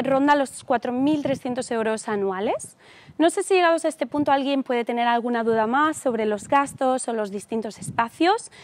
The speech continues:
Si tienen dudas, como les comentaba, nos pueden mandar un correo electrónico y si quieren solicitar información sobre cualquier otra propiedad de las que tenemos en cartera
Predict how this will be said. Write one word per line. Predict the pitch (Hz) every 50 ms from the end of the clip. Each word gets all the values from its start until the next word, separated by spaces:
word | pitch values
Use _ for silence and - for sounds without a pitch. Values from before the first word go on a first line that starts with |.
| - - - - -
Si | - - 370 359
tienen | 370 359 349 330 302
dudas, | 302 311 311 311 -
como | - 285 269
les | 262 254 -
comentaba, | - 262 240 233 233 233 226 240 226 240 240
nos | 247 214 196 233 233 214 -
pueden | - 240 226 220 220
mandar | 220 208 208 208 208
un | 208 202
correo | 196 - 214 208
electrónico | 208 202 202 - - 294 320 339 349 - 381 392 - -
y | - 330 370 415 403
si | - - 311
quieren | - - 294 285 320 302
solicitar | - 320 285 285 - - 277 - - 320 294 247 214 202 - - - - - - - -
información | 277 285 262 330 349 339 339 - - 277 240 226
sobre | 220 - 226 233 226
cualquier | - 240 214 214 214 - 254 269
otra | 269 269 262
propiedad | 254 - 254 240 - 254 247 254 262 247 240 220
de | - - - 202 196 214
las | 208 202 -
que | - 220
tenemos | - 208 208 208 208 -
en | 240 233
cartera | - 240 233 247 - 294 311 294 294